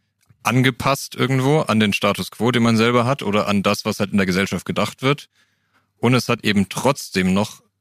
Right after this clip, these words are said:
diesen praktischen Obersatz, ich soll mich an dem und jenem orientieren. Und zwar, ich soll mich am, an den besten Folgen orientieren, genauso wie in der Gesetzesethik. Also ich bin nicht ganz weg von diesem,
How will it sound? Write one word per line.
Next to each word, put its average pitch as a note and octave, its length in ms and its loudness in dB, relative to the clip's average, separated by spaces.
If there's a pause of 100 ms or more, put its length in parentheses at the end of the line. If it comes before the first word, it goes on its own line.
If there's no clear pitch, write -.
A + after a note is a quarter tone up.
diesen G2+ 800 2
praktischen G#2 540 0
Obersatz, A#2 600 0
ich C3+ 320 -2
soll G2+ 500 2
mich A2+ 260 2
an G2+ 120 4
dem G#2 160 4
und F#2+ 140 2
jenem G#2+ 220 4
orientieren. G2 600 0
Und - 100 -4
zwar, G3 160 -2
ich A3 180 0
soll A2+ 280 2
mich C3 360 0
am, A2+ 320 4 (960)
an A2+ 160 2
den A2 160 4
besten A#2 340 0
Folgen G2+ 340 4
orientieren, F2 580 0
genauso G#2 340 2
wie G#2 60 2
in G#2 60 4
der G2+ 80 4
Gesetzesethik. F#2+ 680 -2
Also F#2 140 0
ich F#2+ 140 -2
bin A2 260 4 (720)
nicht C3+ 340 2
ganz G#2+ 440 0
weg A#2 240 0
von A2 520 2
diesem, F#2+ 580 4